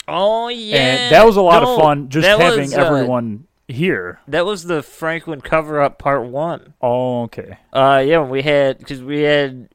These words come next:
Speaker 1: we, uh, what did we call him on the show? I think I called him Doc. Yeah, from The Shining.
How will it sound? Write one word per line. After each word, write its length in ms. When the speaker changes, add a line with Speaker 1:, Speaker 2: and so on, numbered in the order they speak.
Speaker 1:
we, 220
uh, 280
what 200
did 120
we 100
call 280
him 80
on 120
the 80
show? 180
I 40
think 140
I 100
called 260
him 180
Doc. 480
Yeah, 520
from 200
The 80
Shining. 640